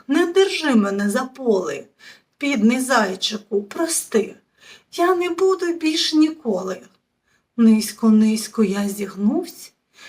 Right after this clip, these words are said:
і ще нижче скинув шапку. Зайчик весело всміхнувсь і подав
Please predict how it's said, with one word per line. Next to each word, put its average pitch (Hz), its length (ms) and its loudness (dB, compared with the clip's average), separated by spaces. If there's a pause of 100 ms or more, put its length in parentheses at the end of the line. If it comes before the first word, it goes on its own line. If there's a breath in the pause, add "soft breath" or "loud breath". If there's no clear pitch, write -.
(140 loud breath)
і 233 120 2
ще 226 280 0
нижче 269 540 0
скинув 254 580 -6
шапку. - 760 -6 (680 soft breath)
Зайчик 208 680 0
весело 208 600 0
всміхнувсь 254 960 -2 (480 soft breath)
і 269 140 0
подав 240 720 -2